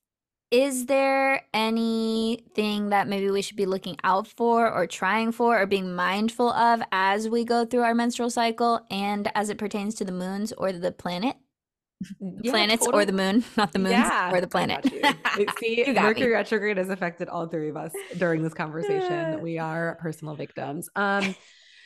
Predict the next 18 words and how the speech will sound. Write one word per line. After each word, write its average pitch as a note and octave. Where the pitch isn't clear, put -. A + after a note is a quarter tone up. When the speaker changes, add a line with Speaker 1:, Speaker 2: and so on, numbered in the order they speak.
Speaker 2:
so A3
yeah, D#4
basically D4+
the, G#3+
the G#3
tides G3
change G#3
with G#3
the A3+
moon. G#3+
We're F#3
all F#3
full G3+
of G#3+
water, F3+
and F3
the F3
women F#3